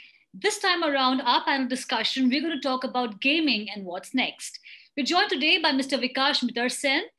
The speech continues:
He's the chairman and managing director of Nazara Technologies, a company in the mobile game space operating in many countries. He comes with a vast experience spanning over thirty years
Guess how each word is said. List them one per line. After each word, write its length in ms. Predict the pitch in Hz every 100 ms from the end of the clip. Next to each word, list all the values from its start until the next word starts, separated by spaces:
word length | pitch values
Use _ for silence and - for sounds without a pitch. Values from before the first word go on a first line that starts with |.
| - -
He's 140 | - 262
the 120 | 277
chairman 580 | - 330 330 330 339 320
and 180 | 254 254
managing 400 | 247 254 254 277
director 440 | 240 233 240 262
of 120 | 269 262
Nazara 440 | 226 226 226 240
Technologies, 680 | 220 - 190 202 196 269 269 -
a 60 | 240 294
company 560 | 294 302 294 320 269
in 80 | 254
the 100 | 247
mobile 420 | 247 254 294 370 294
game 200 | 302 294 _ -
space 260 | 277 269 -
operating 460 | - 247 262 277 285
in 180 | 247
many 240 | 220 233 247
countries. 640 | 208 196 226 185 170 - _ _ - -
He 140 | 330 330
comes 300 | 349 440 330
with 100 | 285
a 100 | 254
vast 360 | 240 277 320
experience 560 | 302 - 285 262 269 269
spanning 400 | - 247 262 254
over 160 | 247 247 -
thirty 280 | 339 359 392
years 380 | 254 214 233